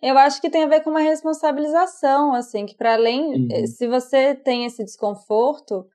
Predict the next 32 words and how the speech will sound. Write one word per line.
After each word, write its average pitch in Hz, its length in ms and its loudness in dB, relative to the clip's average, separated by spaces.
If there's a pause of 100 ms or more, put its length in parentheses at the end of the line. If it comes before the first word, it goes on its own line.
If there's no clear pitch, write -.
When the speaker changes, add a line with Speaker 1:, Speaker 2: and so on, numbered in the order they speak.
Speaker 1:
é, 208 440 2
entender 254 320 2
por 277 160 -6
que 277 100 -2
ele 240 200 2
tem, 247 680 -2
e 233 60 2
o 240 60 -2
que 240 200 -6
o 220 280 -4
Vitor 226 240 -4
tá 226 140 -4
falando, 240 520 -2
não 240 160 -4
é 254 80 2
nem, 262 220 -2 (180)
acho 370 140 -4
que 339 80 -6
é 233 240 -2 (300)
sair 254 340 2
da 330 160 2
culpa 285 800 0
e 240 160 0
ir 277 80 -4
pra 330 100 2
responsabilização, 311 1120 0
porque 294 140 -4
a 254 40 0
gente 247 200 -4
tem 254 120 -2
uma 277 120 -2
responsabilidade 190 1120 -2